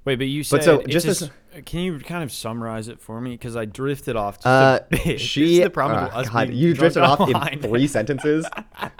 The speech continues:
Speaker 2: In three sentences, you got lost.
Speaker 1: I'm sorry, dude. It's really, it's, by the
Speaker 2: How
Speaker 1: way, it's
Speaker 2: did
Speaker 1: like,
Speaker 2: you go to school?
Speaker 1: it's like ninety, <laughs> I'm,
Speaker 2: How
Speaker 1: I'm
Speaker 2: did you
Speaker 1: doing, I'm
Speaker 2: graduate
Speaker 1: still in
Speaker 2: any kind of
Speaker 1: school.
Speaker 2: education?
Speaker 1: I'm in grad school. I'm doing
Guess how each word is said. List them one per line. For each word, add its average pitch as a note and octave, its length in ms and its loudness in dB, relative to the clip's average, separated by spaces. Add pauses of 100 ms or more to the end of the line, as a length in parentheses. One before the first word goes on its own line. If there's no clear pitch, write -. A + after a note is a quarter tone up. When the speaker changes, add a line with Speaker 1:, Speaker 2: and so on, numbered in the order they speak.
(300)
Speaker 2:
In D3+ 140 6
three G#3 180 6
sentences, D#3 540 4
you D#3 100 -2
got D3 160 6
lost. A#2 380 2 (320)
Speaker 1:
I'm C3 140 -14
sorry, A2+ 400 -6
dude. A#2 180 -4
It's B2 120 -4
really, C3 360 -2
it's, B2 240 -8
by F#3+ 180 2
the F3+ 60 4
Speaker 2:
How G#3+ 80 8
Speaker 1:
way, E4 60 8
it's G4+ 40 10
Speaker 2:
did G4 60 10
Speaker 1:
like, F4+ 120 4
Speaker 2:
you B3+ 120 4
go F#3+ 240 8
to G3+ 100 6
school? D3+ 380 0
Speaker 1:
it's F#3+ 180 -2
like A#3 240 -2
ninety, F#3 460 0
<laughs> - 40 -8
I'm, F#3+ 140 2
Speaker 2:
How - 120 4
Speaker 1:
I'm - 40 4
Speaker 2:
did F3 140 0
you D4 80 6
Speaker 1:
doing, C#4 100 4
I'm F3 60 6 (100)
Speaker 2:
graduate E3 160 4
Speaker 1:
still F#3+ 220 0
in E3 80 0
Speaker 2:
any F3+ 160 0
kind E3 160 0
of C#3 40 2
Speaker 1:
school. B2+ 80 2
Speaker 2:
education? A2+ 460 -6
Speaker 1:
I'm E3 80 -8
in G#3+ 100 -4
grad D#3 240 -2
school. B2 160 -6
I'm A#2+ 120 -6
doing A#2 280 -4